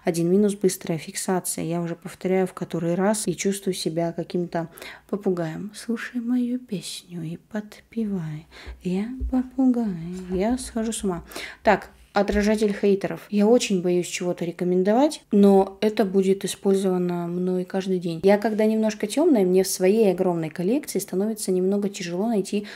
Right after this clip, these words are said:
хороший отражатель хейтеров. У меня их всего лишь два на моё тёмное состояние. Это Estee Lauder, оба Bronze Goddess. Один двадцать второго года или двадцать первого, а другой двадцать третьего, по свежениям или двадцать второго. В общем,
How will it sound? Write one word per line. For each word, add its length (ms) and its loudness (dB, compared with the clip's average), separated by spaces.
хороший 420 0
отражатель 500 -4
хейтеров. 440 0
У 40 -4
меня 220 2
их 80 -4
всего 240 0
лишь 220 0
два 240 0
на 80 -2
моё 180 -4
тёмное 300 -6
состояние. 680 -8
Это 400 -4
Estee 420 0
Lauder, 380 0
оба 300 6
Bronze 400 0
Goddess. 420 0
Один 300 4
двадцать 400 0
второго 500 2
года 280 2
или 120 0
двадцать 300 0
первого, 340 4
а 40 -2
другой 320 0
двадцать 440 -2
третьего, 380 -2
по 160 -8
свежениям 500 0
или 260 -2
двадцать 280 -4
второго. 340 -4
В 100 0
общем, 380 2